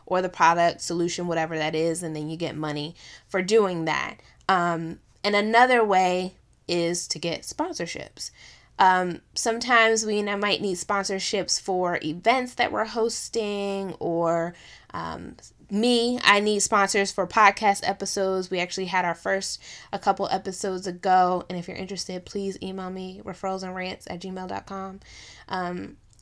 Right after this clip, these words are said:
and so it's just another way to bring in funds. It's a great way if you have a nonprofit to bring in funds as well.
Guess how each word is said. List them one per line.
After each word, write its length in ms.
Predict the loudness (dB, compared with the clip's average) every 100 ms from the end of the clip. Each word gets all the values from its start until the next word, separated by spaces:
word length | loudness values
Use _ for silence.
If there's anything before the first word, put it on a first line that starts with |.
| -2
and 400 | 2 4 2 0
so 180 | 0 4
it's 120 | 4
just 140 | 4 2
another 260 | 4 4
way 140 | 4 2
to 160 | 2
bring 320 | -2 -2 -2 -2
in 160 | -4
funds. 560 | -2 0 0 0 -4 -8 -18 -18 -6
It's 180 | 0 2
a 80 |
great 420 | 0 0 4 4 4
way 220 | 4 2
if 120 | 0
you 60 | -4
have 120 | -4
a 60 | -4
nonprofit 760 | -4 -6 2 4 4 2 -2
to 120 | -4
bring 260 | -4 -4 -2
in 180 | -2 -2
funds 320 | -2 -2 -2
as 160 | -4 -2
well. 480 | 2 4 4 0